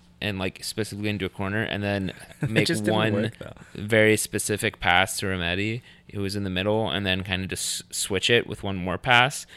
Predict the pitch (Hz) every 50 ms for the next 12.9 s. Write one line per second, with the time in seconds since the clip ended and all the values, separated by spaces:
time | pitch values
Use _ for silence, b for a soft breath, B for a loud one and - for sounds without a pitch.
0 | B B B B - 151 170 160 175 208 196 - - - 143 165 165 160 160 -
1 | 214 208 208 202 180 - - 151 139 127 127 - 131 117 110 - - - - -
2 | - - - 113 113 110 110 107 104 101 95 - - 101 98 95 - - 156 -
3 | 104 - - - 95 95 92 85 82 - - - 98 98 98 78 73 98 85 73
4 | - - 95 90 92 90 - - 82 80 - B B B B B B B - 107
5 | 113 110 - 117 117 117 - 135 123 113 101 - - 113 107 104 107 104 - -
6 | 98 95 - - - 95 101 101 104 104 101 101 98 92 95 92 90 87 b b
7 | b b b b b - - 104 101 98 98 98 95 73 - - - - 104 98
8 | 92 92 90 85 - - - 104 107 98 98 92 92 - - - - - 110 104
9 | 98 98 92 - 98 92 80 87 92 - - 104 98 98 95 92 80 - 104 95
10 | 92 90 - - - - 104 95 95 98 - - - 90 87 - - B B B
11 | B B B B B B B - - 113 113 113 113 110 110 107 - - - -
12 | - 139 135 135 - - - - 147 143 151 - - - 233 262 262 240